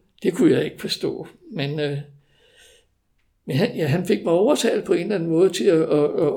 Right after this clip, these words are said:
at gå ind i det, og så fik jeg jo så den her bog i hånden, og ja, blev jeg rørt igen. Øhm, jeg havde ikke læst ret mange sider af den bog, før at, øh,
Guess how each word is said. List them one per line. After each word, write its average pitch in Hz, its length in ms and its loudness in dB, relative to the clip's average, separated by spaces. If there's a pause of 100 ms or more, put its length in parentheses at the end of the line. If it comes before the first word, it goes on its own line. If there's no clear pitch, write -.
(160)
at 151 160 -6
gå 151 200 0
ind 185 300 0
i 165 160 0
det, 185 340 6
og 160 160 -2
så 196 140 -2
fik 202 240 -2
jeg 190 80 2
jo 175 160 -2
så 170 160 -2
den 170 240 -4
her 170 300 -2
bog 165 300 2
i 165 40 0
hånden, 165 520 -6 (800)
og 147 260 -6 (2000)
ja, 165 200 -8 (920)
blev 170 140 -6
jeg - 140 -4
rørt - 260 -8
igen. - 380 -8 (1000)
Øhm, 165 520 -8 (600)
jeg 147 140 -6
havde 156 280 2
ikke 156 160 -2
læst - 320 -4
ret 123 180 -8
mange 131 240 -4
sider 151 280 -4
af 135 60 -4
den 123 280 -8
bog, - 320 -12
før - 200 -10 (180)
at, - 260 -14
øh, 160 200 -8